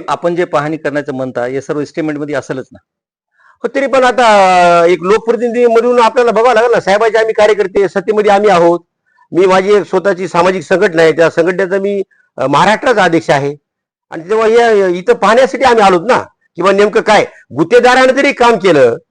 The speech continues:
Speaker 2: आता तुम्हाला माहित आहे काही ठिकाणी कामं केल्याच्या नंतर, अ, स्लॅब अर्ध्या, अ, म्हणजे आठ दिवसात गळाले तर असं काय होऊ नये. हे आपली सगळ्याची ही, ही लाडाची वास्तू आहे, याला आपल्याला,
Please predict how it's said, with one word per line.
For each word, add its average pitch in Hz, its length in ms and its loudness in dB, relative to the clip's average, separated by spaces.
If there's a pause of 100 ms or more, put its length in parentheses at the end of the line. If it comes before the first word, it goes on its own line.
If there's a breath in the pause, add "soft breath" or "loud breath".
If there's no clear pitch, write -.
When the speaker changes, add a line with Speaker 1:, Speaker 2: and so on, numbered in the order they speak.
(260 soft breath)
Speaker 2:
आता 196 140 2
तुम्हाला 247 300 2
माहित 220 220 2
आहे 160 180 4
काही 190 200 0
ठिकाणी 208 340 -2
कामं 208 240 0
केल्याच्या 208 360 0
नंतर, 202 340 -2 (360)
अ, 147 180 -2
स्लॅब 202 320 0
अर्ध्या, 185 540 2
अ, - 20 4
म्हणजे 165 180 2
आठ 170 140 4
दिवसात 202 240 0
गळाले 170 320 2
तर 131 200 -6 (380)
असं 170 280 -2
काय 262 140 2
होऊ 214 140 4
नये. 190 120 4
हे 220 260 2
आपली 220 300 0
सगळ्याची 247 320 2
ही, 233 180 -2 (380 soft breath)
ही 190 100 -2
लाडाची 220 340 2
वास्तू 214 280 0
आहे, 165 320 2
याला 233 160 0
आपल्याला, 247 300 0